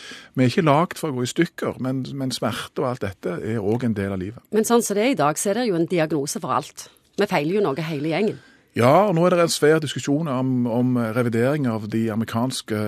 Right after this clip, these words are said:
Speaker 1: diagnosemanualene, hvor, eh, hvor på en måte nivået for hva som kalles sykdom går lenger og lenger ned.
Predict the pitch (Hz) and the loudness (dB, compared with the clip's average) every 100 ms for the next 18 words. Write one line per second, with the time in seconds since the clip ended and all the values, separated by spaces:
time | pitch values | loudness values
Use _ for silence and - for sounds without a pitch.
0 | 101 98 98 - - - - 120 113 110 | -2 -4 -8 -12 -20 -20 -4 2 4 4
1 | 92 135 185 202 214 123 87 92 135 131 | 2 0 0 0 -2 -4 -6 -4 -2 -2
2 | 127 120 101 110 - 123 117 113 120 127 | -2 -4 -2 -4 -4 -4 -2 0 2 4
3 | 107 107 107 127 165 113 104 110 113 120 | 4 2 2 4 2 0 -2 -2 -2 -4
4 | 104 117 - - - 131 123 110 107 120 | -2 -2 -6 -8 -6 -4 -2 -2 0 0
5 | 110 98 104 98 98 180 | -2 -2 -2 -2 -2 -4